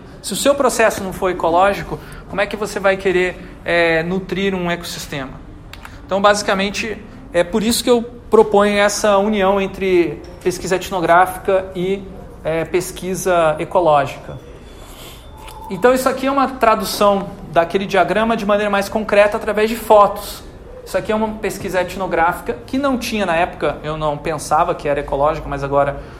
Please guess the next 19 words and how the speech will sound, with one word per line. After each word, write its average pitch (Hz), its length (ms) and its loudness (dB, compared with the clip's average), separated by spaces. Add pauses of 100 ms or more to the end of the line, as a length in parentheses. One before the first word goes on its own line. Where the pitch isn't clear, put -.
(140)
voltando 151 360 -4
atrás, 147 300 0
eu 147 60 -10
começo 151 340 -2
a 143 80 2
considerar 151 480 -2
que 147 160 -6
era, 165 240 0
sim, 220 280 -10 (340)
a - 60 -4
minha 202 140 -2
pesquisa 208 420 -4
do 202 120 -4
doutorado. 208 640 2
Então, 196 120 -10
a 185 40 -6
gente 208 140 -4
fez 208 300 -2
vários, 240 520 -2